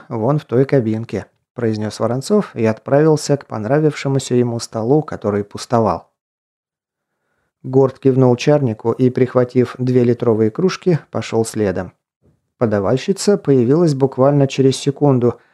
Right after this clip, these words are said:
и поставила перед ними большую тарелку жареных хлебцев с чесноком, лучшую закуску к пиву.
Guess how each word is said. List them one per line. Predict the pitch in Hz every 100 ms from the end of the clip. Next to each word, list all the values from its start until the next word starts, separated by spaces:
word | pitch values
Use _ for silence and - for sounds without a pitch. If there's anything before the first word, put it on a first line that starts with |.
| _ _ -
и | 131
поставила | 131 135 - 147 143 139 135
перед | 135 131 135
ними | 180 170
большую | 143 139 - 180
тарелку | 160 135 139 151 147
жареных | 123 131 127 117 113
хлебцев | - 170 175 - 151
с | -
чесноком, | - - 143 - 143 135 - _ _ _ -
лучшую | 113 139 156 - 151
закуску | 131 117 - 113 - 123
к | 113
пиву. | _ 110 98 95